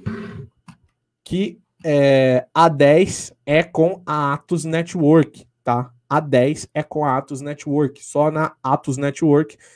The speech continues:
você tem segurança de ponta a ponta, na hora da compra e também na hora da instalação. Só com eles você tem essa garantia e essa compra segura. A dez é com a Atos,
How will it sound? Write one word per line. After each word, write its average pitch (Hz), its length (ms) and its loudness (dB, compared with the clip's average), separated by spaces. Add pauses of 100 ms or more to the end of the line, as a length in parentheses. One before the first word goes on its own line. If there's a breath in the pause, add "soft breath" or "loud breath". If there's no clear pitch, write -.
(140 soft breath)
você 143 320 2
tem 165 240 -8
segurança 156 680 -2
de 143 120 -10
ponta 180 600 -2 (120)
a 143 120 -6
ponta, 156 540 0
na 135 80 -10
hora 139 160 2
da 156 120 2
compra 196 500 0
e - 80 -10
também 170 340 -4
na 175 100 -4
hora 165 260 0 (340 soft breath)
da 151 160 6
instalação. 156 640 2
Só 147 160 -6
com 156 140 -8
eles 151 120 -6
você 156 220 -8
tem 156 140 -6
essa 151 180 -8
garantia 143 680 -6 (260)
e 156 100 4
essa 147 240 4
compra 147 520 -4 (160)
segura. 135 680 0
A 151 120 0
dez 143 560 0
é 135 140 -8
com 139 360 -10 (100)
a 131 260 2
Atos, - 480 -6